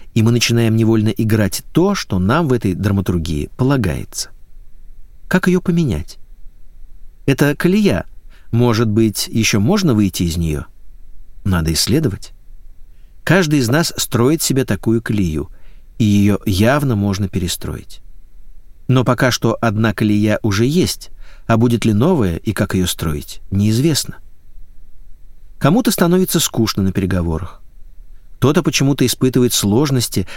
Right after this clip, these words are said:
с определённым типом переговорщиков. Если рассмотреть под увеличительным стеклом этот пазл, состоящий из очень большого количества маленьких деталей, мы увидим свои нюансы в каждом случае.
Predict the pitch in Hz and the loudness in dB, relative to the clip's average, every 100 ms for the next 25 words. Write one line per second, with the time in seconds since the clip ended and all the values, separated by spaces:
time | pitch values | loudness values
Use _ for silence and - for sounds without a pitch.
0 | - - 135 123 113 107 135 135 - 98 | -6 -2 2 4 4 4 2 0 0 0
1 | 117 117 - 117 113 90 71 - - - | 0 -2 0 2 2 0 -2 -6 -8 -12
2 | - - - - - - - - - - | -14 -18 -18 -18 -16 -16 -16 -14 -14 -14
3 | - 98 127 151 123 117 - 107 123 127 | -4 2 2 4 2 2 2 2 2 2
4 | - - 113 107 110 - 139 110 95 92 | 0 0 2 4 4 2 2 2 0 -2
5 | - - 113 101 - - 95 98 - 131 | -4 0 2 2 -2 -6 -2 -2 -2 2
6 | 156 117 82 - - - - - - 117 | 2 2 -2 -6 -14 -16 -18 -8 -4 0
7 | 110 110 101 107 - 113 110 123 113 104 | 2 4 2 2 2 0 2 0 2 0
8 | 95 101 - 110 92 - 98 - - 92 | 2 2 2 2 2 0 0 0 -2 0
9 | 90 - 101 107 90 80 85 87 - 185 | -2 0 2 2 2 0 -2 0 2 2
10 | 143 80 - - - - - - 147 175 | 0 -2 -8 -16 -16 -16 -10 0 4 4
11 | 143 185 170 156 135 135 131 123 147 135 | 4 4 2 0 2 2 2 2 2 0
12 | 131 - 151 117 85 - 76 73 - - | -2 0 0 0 -2 -4 -4 -4 -8 -12